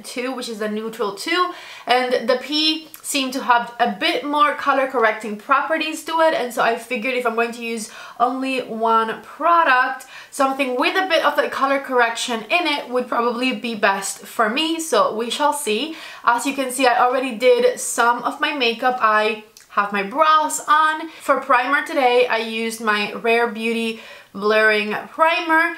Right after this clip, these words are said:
Just went ahead and smoothed that one all over my face. And then for foundation, I picked up once again the Guerlain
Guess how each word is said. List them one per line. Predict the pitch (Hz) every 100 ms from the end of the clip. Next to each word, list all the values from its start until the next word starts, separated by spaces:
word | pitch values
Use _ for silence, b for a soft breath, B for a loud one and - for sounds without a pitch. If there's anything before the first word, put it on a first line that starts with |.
| B B
Just | - 233 226
went | 233
ahead | 240 233 233
and | 208 214
smoothed | - 254 262 277 -
that | 240 226 226
one | 240 233 226 - _
all | 226 214
over | 208 202 214 208
my | 208 196
face. | 196 - 330 339 320 - B
And | 254 285
then | 359
for | 403
foundation, | 403 320 262 277 285
I | 233
picked | 254 -
up | 247 247
once | 226 226 -
again | 240 233 226 240 - 208
the | 226 226 220 202
Guerlain | 247 262 233 226 233